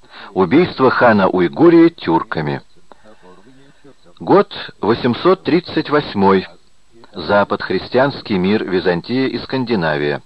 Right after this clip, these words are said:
Сдача греками Амория в Малой Азии арабам. Восточная Европа, достоверные сведения. Неизвестные враги мешали послам русов вернуться домой из Константинополя.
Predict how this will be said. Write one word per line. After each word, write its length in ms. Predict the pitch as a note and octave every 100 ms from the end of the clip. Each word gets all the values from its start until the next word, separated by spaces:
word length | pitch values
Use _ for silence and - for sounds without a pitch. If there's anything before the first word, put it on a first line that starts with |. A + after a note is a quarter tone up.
| - - - - -
Сдача 760 | E2 - C#3 F3 - D#3 C#3+ -
греками 680 | F#2 F#2 C#3 - B2 B2 A#2+
Амория 720 | - A#2 F#2 F2+ E2+ E2+ E2+ -
в 100 | D2+
Малой 380 | D#2 D#2 D2+ D#2+ -
Азии 480 | D#2+ D2+ D2 D2 - - - -
арабам. 680 | G#2 G2+ D2+ C#2 C#2+ C2 - - - - -
Восточная 640 | - - - D#3 - E3 D#3+
Европа, 680 | D3+ A#2+ G2 G2+ A2 G#2+ - -
достоверные 680 | E2+ - F2 F#2+ C3 C3+ C#3
сведения. 680 | - - D2+ D#2+ D3+ D#3 - - - - -
Неизвестные 720 | F2+ A2+ A#2 D3 - G#2 F#2+
враги 540 | E2+ F2 D2 A2 F3 - - - -
мешали 520 | E3 G3+ - C#3+ A#2+ G2+
послам 520 | G2+ F#2 F#2 F2+ E2+
русов 400 | G#2+ - C#3+ -
вернуться 480 | G#2 F2 A#2+ - B2+
домой 400 | A2+ F2+ G2 B2
из 260 | - G#2+ -
Константинополя. 1160 | A#2+ - G#3+ A#3 - B3 D#3+ D3+ D3+ C#3+ C3